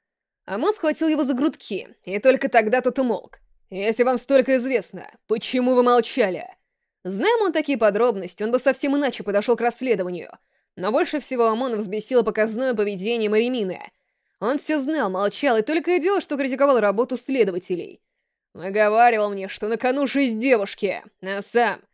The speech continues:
Чёрт бы его побрал, что за безответственность!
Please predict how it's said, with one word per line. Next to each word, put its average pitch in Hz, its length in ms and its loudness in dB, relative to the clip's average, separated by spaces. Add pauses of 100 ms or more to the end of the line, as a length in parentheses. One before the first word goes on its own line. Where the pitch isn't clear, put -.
(300)
Чёрт 359 320 -2
бы 349 80 2
его 339 160 2
побрал, 320 460 2
что 240 320 -2
за 247 120 -2
безответственность! 247 1200 -2